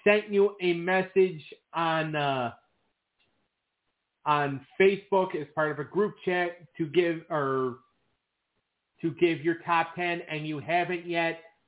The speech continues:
I would suggest doing it. Uh,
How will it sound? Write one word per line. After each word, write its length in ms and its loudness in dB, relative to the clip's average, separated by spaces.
I 100 2
would 220 -2
suggest 520 -2
doing 320 6
it. 200 -2
Uh, 520 4